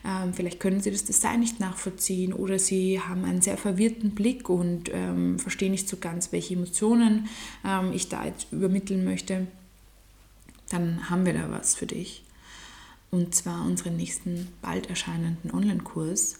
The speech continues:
ähm, mit dem Titel Überzeugen mit kraftvollen Präsentationen. Diese soll dir helfen, ähm, zu lernen, wie du starke und überzeugende Präsentationen für deine entwickelten Designs erstellen kannst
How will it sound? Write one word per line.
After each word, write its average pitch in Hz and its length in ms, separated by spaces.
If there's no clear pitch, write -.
ähm, 170 640
mit 175 100
dem 170 140
Titel - 280
Überzeugen 175 640
mit 165 200
kraftvollen 185 600
Präsentationen. 175 1080
Diese 196 180
soll 190 220
dir 208 240
helfen, 208 800
ähm, 175 680
zu - 140
lernen, 175 760
wie 175 80
du 175 140
starke 185 560
und 175 120
überzeugende 175 640
Präsentationen 180 1000
für 170 140
deine 175 480
entwickelten 180 640
Designs 170 580
erstellen 202 540
kannst 196 440